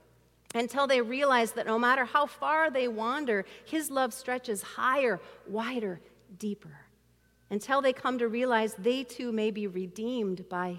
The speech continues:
his sacrifice. This is Jesus, who spent his time scandalously dining with prostitutes and crooked tax collectors,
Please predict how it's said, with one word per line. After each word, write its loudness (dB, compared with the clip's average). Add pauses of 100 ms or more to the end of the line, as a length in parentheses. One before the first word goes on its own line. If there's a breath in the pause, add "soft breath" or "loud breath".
(140)
his -6 (580 soft breath)
sacrifice. -14 (1200 soft breath)
This 0
is -6
Jesus, 0
who -4
spent -2
his -6
time 2
scandalously 0
dining 2
with 0
prostitutes 0
and -2
crooked -4
tax 0
collectors, -2